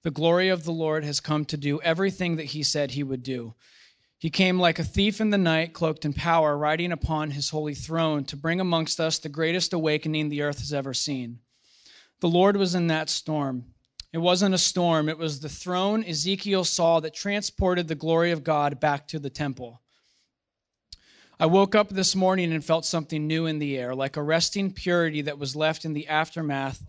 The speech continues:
of his passing over us. A clarity and awareness that something had been deposited to us in the night, an awareness of his resting presence on the earth.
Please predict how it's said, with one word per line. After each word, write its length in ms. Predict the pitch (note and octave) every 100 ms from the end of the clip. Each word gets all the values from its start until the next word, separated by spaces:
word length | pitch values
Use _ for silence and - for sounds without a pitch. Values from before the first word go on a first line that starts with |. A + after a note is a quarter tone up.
| - _ _
of 160 | E3 D#3
his 180 | D3
passing 480 | - D#3+ D3+ - D#3
over 320 | D3 C#3+ C3
us. 380 | B2+ C3 - - - _ _ -
A 80 |
clarity 640 | - - G3 G3+ A#3 B3 B3+
and 140 | G#3
awareness 580 | F#3 F3 F#3 G3 D#3+ D3+
that 160 | D#3+ D3+
something 440 | - F#3 F#3+ A3
had 180 | F#3+ E3
been 220 | E3+ E3
deposited 680 | D3 - E3+ F3 E3+ E3+ E3
to 160 | D#3+ D#3
us 180 | D3+ -
in 180 | D#3
the 80 | C#3+
night, 300 | C#3 C3+ A#2 - _ _ - _ -
an 120 | E3+
awareness 520 | E3 E3+ F#3 G3 F#3+
of 140 | F3 D#3
his 180 | D#3 D3+
resting 440 | E3 D#3 D#3+ C#3+
presence 640 | - E3+ D#3+ D3 C3+ -
on 140 | C#3+ C3+
the 160 | C3
earth. 360 | C3 A#2+ -